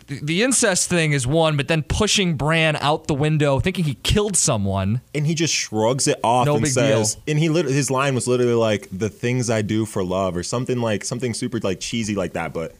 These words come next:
Speaker 2: no, no fuck.
Speaker 1: And then he goes from that to, he started, his,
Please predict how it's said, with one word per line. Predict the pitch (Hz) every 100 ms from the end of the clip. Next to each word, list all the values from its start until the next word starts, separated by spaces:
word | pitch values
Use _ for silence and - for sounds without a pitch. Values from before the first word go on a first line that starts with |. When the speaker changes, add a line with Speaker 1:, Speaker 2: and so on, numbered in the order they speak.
| -
Speaker 2:
no, | 104 120 131 -
no | 101 123
fuck. | - 92 -
Speaker 1:
And | 180 185
then | 190
he | 170 185
goes | 156 185 185
from | - 165 151
that | 160 175
to, | 160 -
he | - 269
started, | - 202 202 190 127 104 - _ _ _ -
his, | 147 147 220 190 -